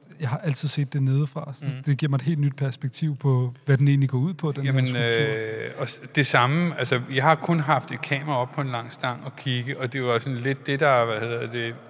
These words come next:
Speaker 2: måske, øh, øh, tændte vores, øh, interesse for at sige, "Jamen, vi skal sgu op og i, i øjenhøjde med ham," ikke? At det, det er den måde, som vi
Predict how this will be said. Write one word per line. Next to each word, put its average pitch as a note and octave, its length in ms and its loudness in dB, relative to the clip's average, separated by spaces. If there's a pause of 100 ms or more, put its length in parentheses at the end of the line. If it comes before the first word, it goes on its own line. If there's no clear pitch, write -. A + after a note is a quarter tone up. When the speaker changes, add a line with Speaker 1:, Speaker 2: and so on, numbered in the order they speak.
Speaker 2:
måske, B2+ 400 -6 (140)
øh, B2+ 360 -8 (680)
øh, C3+ 60 -10 (500)
tændte B2+ 360 -2
vores, A2 640 -4
øh, - 320 -8 (240)
interesse A#2 560 -2
for C#3 60 -6
at B2 60 -4
sige, C3 180 -4
"Jamen, A2+ 360 -2 (120)
vi B2 260 -4
skal C3+ 160 -8
sgu G2 240 -12
op C3 260 -2 (140)
og A#2+ 240 2 (240)
i, C3+ 280 -2
i B2+ 40 -2
øjenhøjde A#2+ 540 -2
med A#2 140 -2
ham," B2+ 160 2
ikke? C3 180 -2
At C#3 100 2
det, C3 200 4
det C3 100 4
er C3 60 -6
den D#3 220 6
måde, C3 280 8
som C3 260 0
vi B2 80 -2